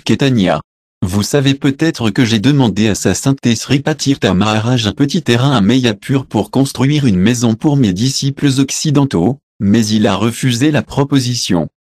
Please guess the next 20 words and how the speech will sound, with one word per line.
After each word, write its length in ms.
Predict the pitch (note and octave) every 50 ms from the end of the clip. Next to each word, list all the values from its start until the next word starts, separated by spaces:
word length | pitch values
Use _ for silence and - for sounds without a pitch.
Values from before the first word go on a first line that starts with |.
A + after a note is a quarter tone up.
| _ - -
Srila 400 | - - - A#2+ B2+ C#3 C3+ A#2
Bhaktivinoda 680 | F#2+ B2 C3+ C3 - - C#3 C3+ B2 B2+ A#2 A#2+ A#2+
Thakur 460 | A2+ - A2+ G#2+ - - D3 D#3 C#3+
voulait 280 | A#2 G2 F#2+ F#2+ F#2 F2
que 120 | - -
les 160 | G2+ F#2 F#2 E2+
dévots 520 | E2 A2+ C3+ C3+ C3 A#2 G#2 F#2+ F2 A#2+
américains 540 | B2 C3 C3 A#2+ A#2+ A#2 G2 - C#3+ D3 C#3+
et 100 | A#2 G2+
européens 560 | G#2+ A2 B2 A#2+ A2 - A2 G#2 G#2+ A#2 C3
viennent 260 | A#2+ B2 C#3+ D3 C#3
à 80 | A2+ F#2
Mayapur, 680 | F2 G2 A2+ G#2+ A2+ - - - F#2+ A2+ C3+ - - _ _ _ -
et 100 | G#2 G2
la 140 | F#2+ F2+ F2
prophétie 680 | - - - - B2 - A#2+ A2+ G2+ - - D#3 E3
s'est 180 | D#3+ - A2+ G2+
maintenant 440 | G2 G2+ G2+ - - A2+ A2 G#2+ G#2+
réalisée. 680 | G#2 B2 C3 C#3 C#3+ B2+ A#2+ G#2+ F2+ F2 F2+ D2+ D2+ _ _ _ _ _ _ _ - -
Malheureusement, 1000 | F#2+ F#2 A#2 C#3 C#3 C#3 C3+ B2 B2+ A#2 F#2 F2 F#2 F2 E2+ E2+ E2+ A2 C#3